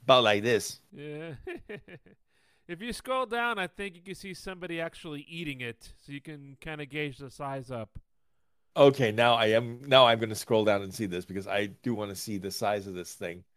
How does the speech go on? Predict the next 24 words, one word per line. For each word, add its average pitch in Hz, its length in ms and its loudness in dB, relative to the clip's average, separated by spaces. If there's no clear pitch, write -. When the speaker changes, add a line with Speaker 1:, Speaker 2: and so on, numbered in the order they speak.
Speaker 2:
Mm. 120 300 -20
Speaker 1:
Uh, 135 760 0
let's 127 260 -6
see. 80 580 -14
Uh, 139 400 -4
da, - 20 -6
da, 196 420 -2
da, 160 80 -6
da, 120 240 -4
da. 143 60 -10
Oh, 214 240 -2
there 139 160 -2
we 117 80 2
are. 127 160 2
Okay. 233 340 0
Hmm. 311 280 -8
Okay, 160 380 2
it 175 80 -2
looks 139 280 -6
reasonably 113 840 0
large, 98 440 0
I 107 100 -4
suppose. 101 580 -8
Speaker 2:
Yep. 120 220 -14